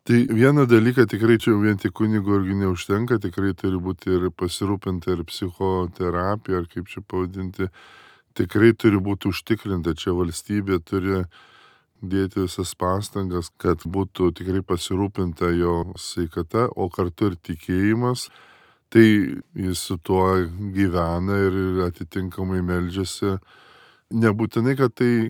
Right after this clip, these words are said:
yra vien tik tai blogis ir dabar viskas tik blogyn eis. Juk ir mes patys žinom, kad gal tokių skaudžių dalykų nepatiriam, aišku, įvardinti trisdešimt, keturiasdešimt čia jau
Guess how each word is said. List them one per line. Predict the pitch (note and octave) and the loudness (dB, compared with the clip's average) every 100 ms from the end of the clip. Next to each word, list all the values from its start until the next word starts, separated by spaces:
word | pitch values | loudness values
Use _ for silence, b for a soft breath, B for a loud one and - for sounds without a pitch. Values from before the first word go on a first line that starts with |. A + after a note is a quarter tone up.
| D#3 _ - | -8 _ -20
yra | A2 G#2 G#2+ A2+ | -8 -2 2 2
vien | A2 G2+ A#2+ C#3 | 2 0 0 0
tik | C3 A#2 | -2 -2
tai | A#2+ | 0
blogis | G2 F2 G2 B2+ E3 D#3+ - | 0 0 2 2 2 0 -2
ir | C3+ | -2
dabar | B2+ A#2+ B2 | 0 0 0
viskas | A#2+ - A#2 - | 0 -2 -4 -2
tik | A2 | -4
blogyn | G2+ G#2+ G2+ G2 F#2+ E2 | -2 0 0 -2 -2 -2
eis. | D2 C#2 - - _ _ _ _ _ _ _ _ - | -6 -10 -16 -18 _ _ _ _ _ _ _ _ -2
Juk | A#2 A2 | 0 2
ir | A#2+ A2 | 2 4
mes | C3 C3+ - | 2 0 0
patys | B2+ B2+ - G#2+ | 2 2 2 -2
žinom, | G#2+ A#2+ A2 | 0 -2 0
kad | G#2+ F2+ b b b b b - | 0 -2 b b b b b -2
gal | A2+ G#2 | 0 2
tokių | A2+ G2 A#2 | 0 0 -2
skaudžių | G#2+ - G#2 G#2 A2 | -2 0 -2 0 0
dalykų | G#2+ G#2+ G#2 G#2+ | 2 0 -2 -2
nepatiriam, | G2+ F2 C3 D3 A#2+ F#2+ | -2 -2 -2 0 -2 0
aišku, | F#2+ F#2+ G2 F#2+ G2 | -2 -4 -4 -4 0
įvardinti | G2+ G#2+ G2+ G2 F#2 E2+ | 2 0 0 -4 -6 -6
trisdešimt, | G#2+ G#2 G2+ G2+ F2+ | -2 0 0 -4 -4
keturiasdešimt | F#2 G2 G#2 G2+ G2+ - F2+ | -2 0 -2 -2 -2 -4 -8
čia | - G2 | -2 0
jau | G2 | 2